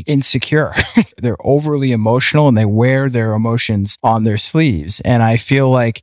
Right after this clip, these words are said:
at least in the business history of music, business people have taken advantage of that. I read about it constantly, but there are those rare exceptions with folks like, I'm not judging their character in a way that I think was good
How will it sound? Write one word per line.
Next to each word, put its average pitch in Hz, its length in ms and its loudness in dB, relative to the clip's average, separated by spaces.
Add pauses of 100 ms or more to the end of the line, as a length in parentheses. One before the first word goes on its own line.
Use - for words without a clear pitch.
at 131 200 -2
least 156 340 -4
in 127 160 2
the 107 140 -4
business 147 480 -2
history 107 460 2
of 92 100 2
music, 104 640 2 (140)
business 131 420 2
people 113 540 0
have 98 240 -2
taken 107 400 0
advantage 92 600 -2
of 82 140 -10
that. - 260 -12
I 101 100 -2
read 113 280 0
about 95 280 0
it 90 120 -4 (240)
constantly, 95 720 -4
but - 160 -6
there 110 220 -4 (100)
are 131 260 2
those 113 400 -2 (360)
rare 120 600 2
exceptions 101 960 -4
with 104 180 0
folks - 400 -4
like, 98 260 0
I'm 104 160 2
not 107 220 4 (100)
judging 107 640 0
their 95 160 -4
character 143 720 -4
in 123 180 0
a 113 60 2
way 107 180 2
that 95 140 -4
I 95 80 0
think 98 240 -4
was 92 180 -2
good 104 480 0